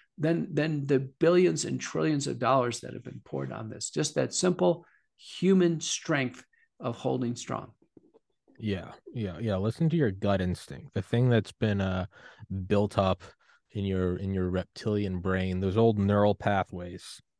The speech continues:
Speaker 2: as old as finding food and, uh, avoiding tigers. You, avoid the shadow in the night. It, that epigenetics, uh, evolved for a reason. Whatever your gut's telling you,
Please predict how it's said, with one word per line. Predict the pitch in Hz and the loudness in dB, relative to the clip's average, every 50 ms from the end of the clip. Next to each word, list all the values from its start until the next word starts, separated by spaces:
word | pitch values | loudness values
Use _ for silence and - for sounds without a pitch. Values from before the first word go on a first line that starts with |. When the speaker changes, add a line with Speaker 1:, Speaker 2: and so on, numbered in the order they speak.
| _ - | _ -2
Speaker 2:
as | 101 98 92 98 | 0 2 2 4
old | 98 101 101 95 98 | 4 4 4 4 2
as | 92 92 | 2 0
finding | - - 110 107 107 110 107 104 101 | 0 0 2 2 2 2 2 0 -2
food | - - - 110 107 107 110 110 110 101 | -4 -6 -4 0 2 4 4 4 4 2
and, | 98 92 90 87 | 0 -2 -4 -6
uh, | 87 87 87 82 85 - - - _ _ _ _ - | -6 -6 -6 -6 -8 -10 -14 -20 _ _ _ _ -10
avoiding | - 90 90 98 101 101 98 95 | -6 -2 0 2 2 4 2 0
tigers. | - - 101 98 95 92 85 80 80 78 - - - - _ - | 0 2 2 2 2 0 -4 -6 -10 -12 -14 -14 -14 -14 _ -12
You, | 104 104 104 - - - 110 107 - 110 - _ - | -12 -12 -12 -12 -10 -10 -8 -8 -10 -10 -12 _ -2
avoid | 113 101 98 113 120 131 139 135 | 0 2 6 6 8 8 8 8
the | 131 | 6
shadow | - - - 120 123 120 117 110 110 | 4 4 4 4 6 6 6 4 4
in | 107 | 4
the | 104 98 | 2 2
night. | 98 98 95 92 90 82 - | 2 2 0 0 -2 -4 -6
It, | 92 95 90 - - | -8 -8 -6 0 2
that | 107 110 113 _ - - _ - - | 2 2 0 _ -16 -20 _ 0 0
epigenetics, | 131 131 - 156 131 120 123 117 113 113 110 107 98 - - - 107 | 2 4 4 4 4 4 6 6 6 6 6 4 2 0 -4 -6 -4
uh, | 107 107 104 - - 113 92 - | -4 -2 -4 -4 -6 -8 -6 -2
evolved | - 113 98 98 101 101 101 104 98 - | 0 0 4 6 6 8 8 6 4 2
for | - 104 98 92 | 0 0 0 0
a | 92 | 0
reason. | 90 92 92 90 85 - 87 87 85 - _ - _ _ _ _ | -2 -2 -4 -4 -6 -6 -8 -8 -10 -12 _ -20 _ _ _ _
Whatever | - 127 131 180 226 | 0 2 4 4 6
your | 226 160 | 6 6
gut's | 120 107 98 104 104 104 - - - | 4 4 4 4 4 4 2 -4 -4
telling | - 98 90 92 101 104 110 | 0 0 2 2 2 2 4
you, | 113 113 117 117 | 4 4 2 2